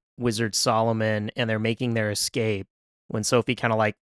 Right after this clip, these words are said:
they split the ships off and she sort of takes first control of the ship, you get a shot below her where you can see in the street the army is massacring <laughs> protesters.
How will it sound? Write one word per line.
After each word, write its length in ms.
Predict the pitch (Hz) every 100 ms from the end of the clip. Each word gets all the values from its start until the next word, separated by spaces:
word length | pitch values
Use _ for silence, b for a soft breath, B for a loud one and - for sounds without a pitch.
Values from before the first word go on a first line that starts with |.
| -
they 100 | 220
split 320 | - 135 -
the 60 | 135
ships 280 | - 120 127
off 200 | 104 101
and 100 | 113
she 120 | 107
sort 180 | 117 104
of 60 |
takes 240 | - 113 -
first 260 | 127 113
control 280 | - 110 117
of 40 | 104
the 60 |
ship, 260 | 98 - 110
you 120 | 113 117
get 140 | 123
a 60 | 127
shot 440 | - - 117 131
below 320 | 113 101 107 127
her 300 | 165 208 - _ _ _
where 120 | - 123
you 100 | 143
can 120 | 160
see 220 | - 156
in 260 | - 135 147
the 80 | 139
street 520 | - - 110 156 -
the 140 | 120
army 440 | - 110 139 160 -
is 140 | 107
massacring 760 | 101 104 131 - 143 131 110 107
<laughs> 400 | 107 110 - 113
protesters. 760 | - - - - - - -